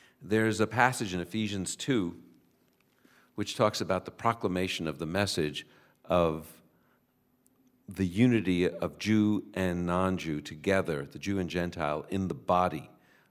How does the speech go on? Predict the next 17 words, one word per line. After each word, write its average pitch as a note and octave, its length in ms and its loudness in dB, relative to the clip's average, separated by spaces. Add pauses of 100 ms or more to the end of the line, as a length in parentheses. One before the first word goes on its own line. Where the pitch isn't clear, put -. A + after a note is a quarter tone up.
(180)
in A2+ 140 2
the G2 100 6
one G2 340 2
new F#2 160 2
man, E2+ 480 0 (1000)
the E2+ 400 -2
body F#2 320 2
of D#2+ 140 0
Messiah, D#2+ 520 -2
the - 80 -10
body E2+ 320 -4
of - 140 -14
Christ, D2+ 400 -8 (440)
okay? B2+ 240 -2 (720)
And A2 200 2
it G#2 100 -2
says B2+ 540 4